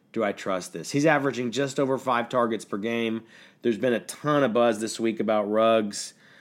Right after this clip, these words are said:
um, and how incredible statistically of a deep threat he's been on the season. I think it's over twenty yards per catch at this point. I mean, certainly he's been a nice, if you got him in round nine or so, like a lot of people did using the Ultimate Draft cheat sheet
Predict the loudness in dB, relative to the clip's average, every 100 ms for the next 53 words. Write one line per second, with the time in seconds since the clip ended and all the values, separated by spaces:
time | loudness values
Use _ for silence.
0 | -20 _ -6 -2 0 2 0 -2 -6 -10
1 | _ _ _ -10 -8 -2 -2 -2 -2 0
2 | 2 2 0 0 -4 -16 -18 -14 -8 -4
3 | -4 -4 -4 -2 -2 -2 -4 -4 -2 -2
4 | 0 -2 -4 -2 -2 -2 -4 -6 -2 -2
5 | -2 -4 -4 -8 -12 -12 -8 -6 -8 -6
6 | -4 -2 0 -2 -4 -18 -10 -6 -6 -6
7 | -10 -10 -8 -6 -4 -4 -6 -12 -20 _
8 | _ -12 -4 -2 -2 0 -2 0 -2 -2
9 | -2 -2 -4 -6 -10 _ _ _ _ -20
10 | -4 0 2 2 0 -2 -2 -4 -6 -8
11 | -6 -2 0 -2 -2 -4 -4 -2 0 0
12 | -4 -4 -4 -4 -6 -8 -4 -4 -4 -6
13 | -8 -8 -8 -8 -10 -6 -8 -6 -6 -4
14 | -4 -6 -6